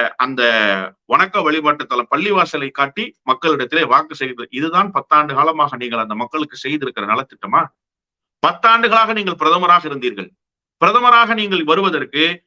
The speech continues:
அடிப்படையை அமைத்து கொடுத்த தொகுதி வாரணாசி தொகுதி. வாரணாசி தொகுதியில பாலாறும் தேனாரும் ஓடவில்லை என்று சொன்னாலும் பரவாயில்லை, மக்கள் பட்டினியோடு இருக்கக்கூடிய நிலைமையை அல்லவா நீங்கள் தடுத்து நிறுத்தி இருக்க வேண்டும்.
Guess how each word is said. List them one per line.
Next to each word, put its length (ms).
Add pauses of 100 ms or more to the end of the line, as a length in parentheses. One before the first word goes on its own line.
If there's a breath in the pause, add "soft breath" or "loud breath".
(280)
அடிப்படையை 760
அமைத்து 440
கொடுத்த 320
தொகுதி 400
வாரணாசி 540
தொகுதி. 420
வாரணாசி 460
தொகுதியில 360 (100)
பாலாறும் 500
தேனாரும் 440
ஓடவில்லை 440
என்று 200
சொன்னாலும் 360
பரவாயில்லை, 540
மக்கள் 480
பட்டினியோடு 600
இருக்கக்கூடிய 560
நிலைமையை 420
அல்லவா 320
நீங்கள் 280
தடுத்து 320
நிறுத்தி 300
இருக்க 220
வேண்டும். 340